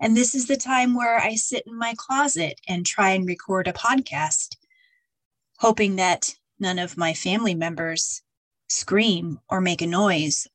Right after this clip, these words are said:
or interrupt me for a good solid twenty-five to thirty minutes.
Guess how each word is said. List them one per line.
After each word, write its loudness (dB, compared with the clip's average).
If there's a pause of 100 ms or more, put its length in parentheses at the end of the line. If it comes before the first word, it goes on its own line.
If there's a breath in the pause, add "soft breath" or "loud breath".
or -2 (160)
interrupt 2
me 0
for 0
a 0
good 0
solid 0 (480)
twenty-five 4
to -6
thirty -2
minutes. -2